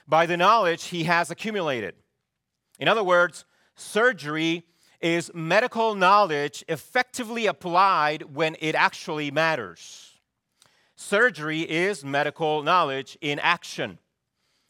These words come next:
Now, I bet if we could see with our own eyes what surgeons do during surgery, we would be amazed. And the question would be, how in the world can they do that?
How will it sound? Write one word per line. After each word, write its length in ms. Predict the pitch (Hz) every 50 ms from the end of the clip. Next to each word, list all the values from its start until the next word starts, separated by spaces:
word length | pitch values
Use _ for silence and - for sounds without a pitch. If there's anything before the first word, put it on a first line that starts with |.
| - _ -
Now, 140 | 127 131
I 80 | 139 156
bet 320 | 151 120 185 190 196 196
if 160 | 185 160 143 123
we 140 | 160 165
could 180 | 160 - 165 147
see 320 | - - - 190 202 202
with 140 | 185 175 165
our 60 | 156
own 140 | 160 160 160
eyes 440 | 165 180 190 170 151 151 160 147 123
what 200 | 135 143 143 131
surgeons 600 | - - 180 180 196 151 151 139 139 127 - -
do 560 | - 117 107 151 180 185 165 143 139 175 196 - _ _ _ _ _ _ _ _ _
during 260 | 131 170 170 165 156
surgery, 640 | - - - 185 196 190 151 139 143 143 147 147 151
we 160 | 135 147 165
would 140 | 170 180 160
be 100 | 175 180
amazed. 800 | 180 170 175 185 185 175 143 113 - - - - - - - _ _ _ _ _ _ _ _ _ _ _ _ _ _ _
And 100 | 165 165
the 60 | 175
question 460 | 170 - 196 214 226 - - 233 214 208
would 140 | 214 196
be, 360 | 156 165 156 160 156 160 160 - _ _ _ _ _ _
how 320 | - - 214 233 262 285
in 100 | 285 262
the 100 | 233 240
world 380 | 208 208 226 220 214 196 185 -
can 140 | - 220
they 80 | 214 226
do 220 | 185 170 220 220
that? 380 | 208 190 147 110 92 - - -